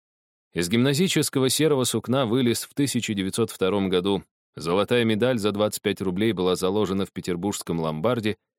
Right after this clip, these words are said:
и там осталась. Помню, последний день, кабинет инспектора по гимназической табели о рангах кобылы, очки на лбу, подтягивает брюки,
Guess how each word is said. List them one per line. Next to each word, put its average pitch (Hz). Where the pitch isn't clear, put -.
и 85
там 117
осталась. 55
Помню, 120
последний 101
день, 95
кабинет 95
инспектора 95
по 95
гимназической 95
табели 92
о 90
рангах 92
кобылы, 90
очки 101
на 135
лбу, 110
подтягивает 110
брюки, 98